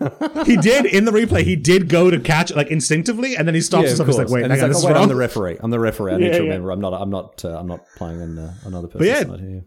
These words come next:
Speaker 2: one guy. It was weird. It was a very weird bit of drama where, um, 'cause it was all, um, played almost in reverse 'cause they showed, like, this, um,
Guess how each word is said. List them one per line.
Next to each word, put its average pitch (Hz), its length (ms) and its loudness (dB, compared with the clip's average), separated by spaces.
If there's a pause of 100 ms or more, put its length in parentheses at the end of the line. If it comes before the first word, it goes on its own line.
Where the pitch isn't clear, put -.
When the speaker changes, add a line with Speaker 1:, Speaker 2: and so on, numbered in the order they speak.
Speaker 2:
one 165 340 0
guy. 165 400 -2
It 147 60 -2
was 139 160 0
weird. 160 220 0
It 131 40 -2
was 123 140 -2
a 131 40 -2
very 139 260 -2
weird 151 240 -2
bit 135 100 -2
of 127 80 -2
drama 120 400 0
where, 117 480 -4 (400)
um, 110 560 -2 (120)
'cause 139 220 0
it 143 140 -4
was 135 120 2
all, 160 440 0
um, 120 440 0
played 131 380 0
almost 143 320 -2
in 135 100 0
reverse 117 520 -2
'cause 120 200 -4
they 110 120 -4
showed, 156 420 -2
like, 123 320 -4 (760)
this, 127 340 0
um, 107 500 -2